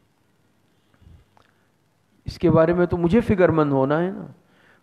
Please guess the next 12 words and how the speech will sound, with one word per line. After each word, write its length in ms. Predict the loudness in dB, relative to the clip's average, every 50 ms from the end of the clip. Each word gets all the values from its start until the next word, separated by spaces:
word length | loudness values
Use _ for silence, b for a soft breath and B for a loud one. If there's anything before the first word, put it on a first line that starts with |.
| b b
کوئی 240 | -2 0 2 4 6
بھی 160 | 6 4 4
انسان 460 | 2 -2 -4 -2 -2 -2 -2 0 0
دیکھے 260 | -2 -2 0 0 -2
اپنی 240 | -2 -2 -4 -8 -6
کمزوریاں 540 | -4 -4 -4 -2 0 0 2 2 2 2 0
کسی 260 | 0 -4 -8 -6 -4
کے 120 | -4 -4
سامنے 360 | -4 -2 -4 -4 -2 -2 -4 -4
ذکر 320 | -4 -4 -4 -4 -4 -4
نہیں 140 | -4 -6 -6
کرتا۔ 340 | -6 -8 -8 -10 -12 -18